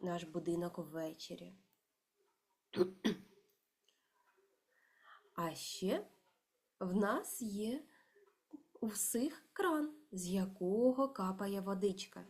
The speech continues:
і яку також треба берегти. І якщо ви побачили, що з крана капає водичка, її треба закрити, кран треба щільніше закрити, щоб водичка не капала. Адже ми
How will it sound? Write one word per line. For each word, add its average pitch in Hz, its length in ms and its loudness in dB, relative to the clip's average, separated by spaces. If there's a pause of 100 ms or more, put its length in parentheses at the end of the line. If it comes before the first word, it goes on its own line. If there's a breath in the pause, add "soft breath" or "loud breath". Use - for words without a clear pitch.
і 185 100 -4
яку 175 280 -4
також 226 560 2
треба 262 420 4
берегти. 262 840 2 (720 soft breath)
І 269 220 2 (420)
якщо 190 420 2
ви 190 140 2
побачили, 190 800 0
що 185 340 -2
з - 80 -6
крана 311 360 4
капає 240 560 4
водичка, 190 520 -2 (160)
її 175 280 -2
треба 180 360 0
закрити, 185 680 0 (180)
кран 202 280 0
треба 190 260 2
щільніше 190 500 2
закрити, 180 500 -2
щоб 170 200 -2
водичка 175 440 0
не 214 120 2
капала. 226 640 -2 (680 loud breath)
Адже 170 420 0 (680 loud breath)
ми 185 360 2